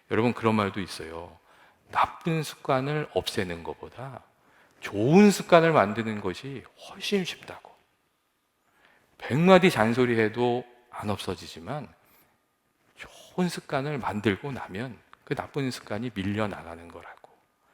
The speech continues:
그래서 칭찬을 통해서 좋은 습관을 가지도록 격려해 주라고 그런 이야기가 있습니다.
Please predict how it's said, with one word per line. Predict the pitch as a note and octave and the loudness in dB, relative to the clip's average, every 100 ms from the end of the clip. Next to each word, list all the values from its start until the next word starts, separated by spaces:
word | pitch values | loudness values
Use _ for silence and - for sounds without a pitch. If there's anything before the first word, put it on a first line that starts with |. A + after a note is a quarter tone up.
| _ _ _ _ | _ _ _ _
그래서 | - G2 - | -4 -4 -2
칭찬을 | - C#3+ - B2 A#2 | -6 -8 -4 -2 -2
통해서 | G#2+ G#2+ G2+ G#2+ | -4 -8 -8 -8
좋은 | G2+ - E2+ F2+ G#2+ C#3 | -8 -12 -14 -10 -6 -6
습관을 | - - B2 A#2 | -8 -8 -8 -8
가지도록 | F#2+ - F#2 G2 G2 - _ _ _ | -10 -16 -12 -10 -10 -12 _ _ _
격려해 | - G#2 G#2 G2 F2 | -12 -10 -8 -8 -8
주라고 | E2+ E2 - - - _ _ _ _ _ | -12 -16 -20 -20 -20 _ _ _ _ _
그런 | - B2 | -4 -2
이야기가 | A2 E2+ E2+ F2+ F#2 | -2 -8 -12 -10 -10
있습니다. | F2 - E2 - | -10 -14 -20 -20